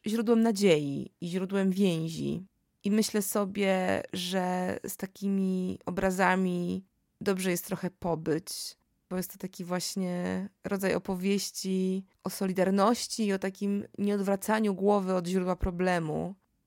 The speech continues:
I dla mnie płynie z tego bardzo dużo nauki i takiego jeszcze głębszego uwrażliwiania się nie tylko na to, co się dzieje na świecie, ale też na to, jak niesamowici są ci, którzy tę niezgodę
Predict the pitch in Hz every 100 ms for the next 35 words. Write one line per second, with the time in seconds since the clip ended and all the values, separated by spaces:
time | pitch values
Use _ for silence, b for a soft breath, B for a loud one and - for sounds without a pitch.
0 | _ 185 185 180 170 180 185 190 175 -
1 | 185 180 170 185 180 180 175 170 180 175
2 | 175 175 170 175 175 175 175 170 175 185
3 | 185 196 233 254 - 185 180 - 180 -
4 | 175 - 175 - 170 170 175 190 _ _
5 | 151 220 - 208 208 180 214 208 196 -
6 | 220 190 190 - 190 190 185 185 190 190
7 | 180 160 - - 170 165 - - - 87
8 | 185 190 185 190 185 175 180 180 - 180
9 | 190 185 175 - 202 214 - 160 175 175
10 | 185 - 190 180 - 180 180 - 202 196
11 | - - 196 190 190 202 202 190 - 180
12 | 170 165 - - - 185 180 - 185 170
13 | - 170 165 170 170 175 - 196 202 196
14 | 190 226 196 175 165